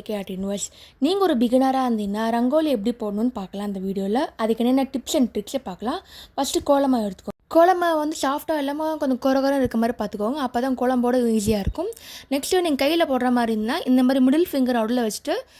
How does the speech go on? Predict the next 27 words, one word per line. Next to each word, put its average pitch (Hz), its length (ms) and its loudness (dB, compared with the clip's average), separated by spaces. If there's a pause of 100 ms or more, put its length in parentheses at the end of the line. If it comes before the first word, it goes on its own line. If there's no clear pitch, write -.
(280)
போட்டாதான் 269 360 2
உங்களுக்கு 233 300 0 (400)
கேப் 277 260 0
இல்லாம 247 320 2
ஃபில் 208 220 -2
ஆகும். 226 260 -4 (720)
இந்த 262 160 6
மாதிரி 254 200 2
பண்ணணுங்க. 214 380 -4 (840)
இதே 311 200 4
கொஞ்சம் 269 220 4
கேப் 302 200 0
இருந்தா 302 200 -2
டிசைன் 269 280 0
கொஞ்சம் 208 260 -2
மாறும். 262 320 -2 (220)
டாட் 269 280 0
மாதிரி 247 160 0
உங்களுக்கு 208 280 -4
வராது. 202 340 -2 (880)
கை 277 140 6
பட்டுச்சு 233 420 -4
பாருங்க, 214 260 -6 (100)
அந்த 233 180 2
மாதிரி 214 180 -2
இருக்கும். 294 300 -6 (180)
நீங்க 320 160 0